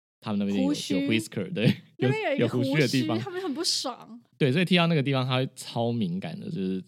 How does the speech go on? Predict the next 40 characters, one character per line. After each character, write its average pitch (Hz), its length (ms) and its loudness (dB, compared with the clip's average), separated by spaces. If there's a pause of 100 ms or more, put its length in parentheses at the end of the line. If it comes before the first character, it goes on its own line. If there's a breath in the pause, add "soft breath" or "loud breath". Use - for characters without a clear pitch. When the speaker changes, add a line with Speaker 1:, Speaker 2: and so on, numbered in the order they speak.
Speaker 1:
很 101 140 -10
容 87 160 -4
易 101 60 -2
爆 78 280 -4
炸。 76 240 -10
就 80 60 -10
是 123 80 -4
我 113 80 -2
每 - 120 -2
次 160 80 -4
要 190 120 -2
剃 - 180 -6
的 339 100 2
时 311 60 6
候， 254 160 2
Speaker 2:
对。 - 20 -4
Speaker 1:
其 - 120 -4
实 175 80 -4
都 - 180 -2
会 104 380 -2
有 104 120 -2
点 107 160 0
冒 101 220 -2
冷 80 200 -4
汗， 90 220 -6
觉 85 140 -6
得 82 60 -4
这 107 200 -4
个 - 100 -8
剃 104 180 -6
下 98 140 -6
去 95 100 -8
它 95 80 -8
会 95 60 -6
不 90 60 -10
会 90 80 -4
爆 78 280 -8
炸 82 280 -14
这 - 60 -14
样。 - 160 -12